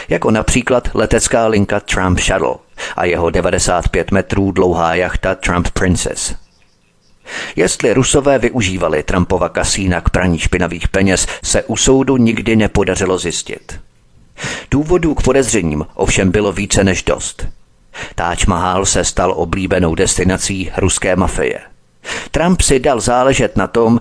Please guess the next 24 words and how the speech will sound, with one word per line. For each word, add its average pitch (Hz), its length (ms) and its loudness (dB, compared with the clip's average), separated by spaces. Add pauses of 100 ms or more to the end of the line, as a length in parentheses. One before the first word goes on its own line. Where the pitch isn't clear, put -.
(140)
aby 101 200 -2
hráčům 104 680 2
s - 100 -2
vysokými 95 560 0
nároky 92 560 -2 (260)
poskytoval 143 580 0
kompenzace 117 840 0
až 107 220 -2
do 95 140 2
výše 104 340 -2
sto - 240 -4
tisíc - 480 -6
dolarů 95 460 0
za 92 160 0
návštěvu. - 560 -2 (800)
To 92 140 2
byla 82 300 0
vymoženost, 95 760 0 (180)
kterou 160 280 2
kasína 139 520 0
často - 380 0
nabízela 120 520 0
velkým 101 440 0
hráčům. 82 540 -4